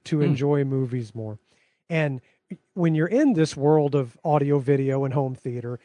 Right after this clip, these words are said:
Speaker 1: you lose perspective sometimes about just what large percentage of the population has no idea
Speaker 2: Yeah.
Speaker 1: anything. They, they just have a T V. So many people just have a T V. And if I can just get somebody to at least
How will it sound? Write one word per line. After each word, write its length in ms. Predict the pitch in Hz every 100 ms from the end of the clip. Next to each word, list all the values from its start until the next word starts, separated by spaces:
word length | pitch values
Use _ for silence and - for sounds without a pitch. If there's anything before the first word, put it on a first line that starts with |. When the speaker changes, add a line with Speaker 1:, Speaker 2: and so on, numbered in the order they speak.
| _ -
Speaker 1:
you 140 | 156
lose 260 | 156 226 -
perspective 580 | 196 - 220 - 190
sometimes 400 | - 190 190 165
about 240 | 139 151 135
just 300 | 143 175 170
what 380 | 139 165 180 _ _ _ 185
large 680 | 127 135 185 240 226 -
percentage 400 | 214 202 202 180
of 60 | 156
the 60 | 143
population 580 | 180 170 160 156 143 135
has 140 | 120
no 380 | 135 143 151 165
idea 580 | 147 139 123 131 110 101 _ _ -
Speaker 2:
Yeah. 140 | -
Speaker 1:
anything. 340 | 160 156 156 143
They, 140 | 143
they 180 | 135 135
just 340 | 120 196 190 _ _
have 360 | 156 156 147 -
a 80 | 120
T 320 | - 151 139
V. 320 | 123 110 90 _ _ _ _ _
So 420 | - - 208 226 208
many 180 | 185 165
people 280 | 156 113 _
just 460 | 113 147 160 160 -
have 260 | 156 151
a 80 | 139
T 240 | - 151 139
V. 200 | 131 117 _ _
And 100 | 143
if 120 | 151 156
I 60 |
can 280 | 139 139 120
just 480 | - - 240 226 -
get 200 | 202 190
somebody 520 | - 180 160 139 131 127
to 180 | 151
at 80 | 135
least 420 | 151 220 156 -